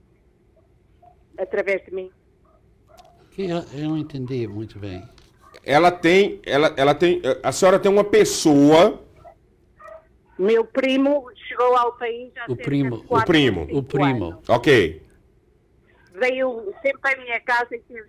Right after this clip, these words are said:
Speaker 1: sempre com a minha família, a viver com a minha família, que é toda legal.
Speaker 3: A família é toda legal.
Speaker 1: Eu,
Speaker 2: Sim, mas
Speaker 1: inclusive, eu sou cidadã americana.
Speaker 2: o sobrinho
Speaker 1: É um, é um primo, é
Speaker 3: É
Speaker 1: meu
Speaker 3: um primo.
Speaker 2: O primo,
Speaker 3: É um primo.
Speaker 2: você não pode fazer nada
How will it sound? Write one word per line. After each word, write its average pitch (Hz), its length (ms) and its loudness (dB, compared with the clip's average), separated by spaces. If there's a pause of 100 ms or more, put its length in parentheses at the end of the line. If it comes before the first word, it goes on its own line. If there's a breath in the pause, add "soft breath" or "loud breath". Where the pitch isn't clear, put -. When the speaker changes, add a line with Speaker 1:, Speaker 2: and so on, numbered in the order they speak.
(120)
Speaker 1:
sempre 240 680 -10 (680)
com 233 180 -4
a 233 60 -6
minha 226 260 -12
família, 185 600 -12
a 185 40 -6
viver 190 300 -10
com 214 120 -12
a 220 40 -10
minha 233 220 -12
família, 254 800 -14
que - 80 -10
é 196 80 -8
toda 220 400 -8
legal. 170 640 -8 (520)
Speaker 3:
A - 60 -8
família 113 340 -2
é - 40 -2
toda 117 200 -2
legal. 92 340 -2
Speaker 1:
Eu, 202 260 -8 (720)
Speaker 2:
Sim, 165 160 0
mas 220 220 0
Speaker 1:
inclusive, 226 400 0
eu 240 180 -2
sou 240 220 -12
cidadã 233 480 -4
americana. 220 580 -10 (300)
Speaker 2:
o 135 180 -6
sobrinho 131 800 -4 (920)
Speaker 1:
É 202 140 -2
um, 208 120 -4
é 214 60 0
um 233 140 -6
primo, 247 500 -4
é 196 60 0
Speaker 3:
É - 20 -2
Speaker 1:
meu 202 240 0
Speaker 3:
um 143 40 -2
primo. 131 280 2
Speaker 2:
O - 20 -2
primo, 160 460 -2
Speaker 3:
É - 60 -4
um 120 100 0
primo. 98 260 -2
Speaker 2:
você 143 240 -6
não 151 120 -4
pode 151 220 -4
fazer 135 380 -4
nada 120 560 -6